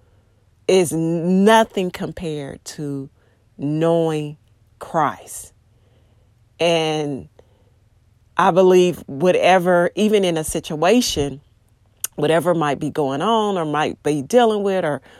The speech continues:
wherever it might look like there's a need or something, I, I believe that God has given us and granted us full access into getting whatever we want.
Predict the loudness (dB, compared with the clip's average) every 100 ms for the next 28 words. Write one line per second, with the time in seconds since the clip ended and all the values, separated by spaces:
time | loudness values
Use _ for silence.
0 | _ 2 4 4 4 2 2 0 0 -2
1 | -4 -6 -6 -6 -6 -6 -2 2 2 2
2 | -2 -6 -10 -10 -10 -12 -14 -20 -20 -20
3 | _ _ _ _ _ _ _ _ 0 4
4 | 4 4 2 -2 -6 -2 0 2 2 2
5 | -2 -6 -16 -20 _ -6 -4 0 0 0
6 | -4 -8 -6 -4 -2 -2 -4 -8 -12 -16
7 | -16 -20 _ _ _ _ _ -4 -2 -2
8 | -2 -2 -2 -2 -4 -8 -12 -18 -20 _
9 | _ _ _ _ _ _ -4 4 6 6
10 | 0 -4 -4 -4 -6 -10 -8 -8 -10 -16
11 | -20 _ _ _ _ -4 -4 -2 -4 0
12 | 2 4 2 -2 -4 -4 -2 -2 0 -4
13 | -6 -10 -12 -6 -4 -6 -6 -6 -8 -10
14 | -20 -20